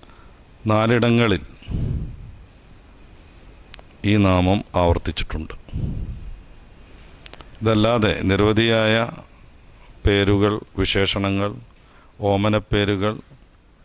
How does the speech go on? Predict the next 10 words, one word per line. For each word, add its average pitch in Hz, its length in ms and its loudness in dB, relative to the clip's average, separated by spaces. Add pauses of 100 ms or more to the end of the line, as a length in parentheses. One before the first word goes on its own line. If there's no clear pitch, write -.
(260)
നബിക്കുണ്ട്. 87 480 -2 (2000)
യാസീൻ, 95 420 0 (140)
ത്വാഹ, 95 260 4 (840)
മുസമ്മിൽ, 87 540 0 (720)
മുദ്ദസ്സിർ, 92 680 -2 (1600)
നബി, 98 260 2 (340)
റസൂൽ, 98 400 0 (1400)
ഹാമീം, 104 440 0 (960)
മാഹി, 101 420 0 (640)
ഇങ്ങനെ 139 180 0